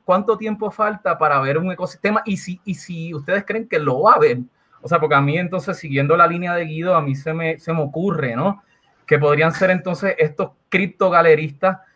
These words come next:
los que entonces, este, encuentren esta confluencia entre, entre el mercado, el arte y, y, y la tecnología, como para entonces poder, este, jalar a, a más artistas que no saben de blockchain,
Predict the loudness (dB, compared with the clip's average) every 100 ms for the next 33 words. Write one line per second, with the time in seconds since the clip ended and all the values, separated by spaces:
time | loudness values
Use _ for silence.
0 | _ -2 0 0 -2 -4 -6 -2 -2 -2
1 | 0 0 0 -2 0 0 -2 -6 -6 -6
2 | -4 -2 0 0 -2 0 -2 -2 -6 -2
3 | -2 -2 -6 -2 2 2 4 2 -2 -2
4 | -2 0 0 -2 -2 -2 -2 -2 4 6
5 | 6 4 4 2 2 -2 -8 -8 _ _
6 | _ -8 -4 -4 -6 -6 -4 -4 -6 -2
7 | 0 2 2 4 4 2 2 4 4 0
8 | _ 0 2 2 2 2 2 -2 -2 -4
9 | 0 0 2 2 4 2 0 0 0 2
10 | 4 4 4 2 0 0 4 6 6 4
11 | 4 2 0 -2 -10 -6 -6 -6 -8 -6
12 | -4 0 0 0 -2 -2 -6 -8 -20 -18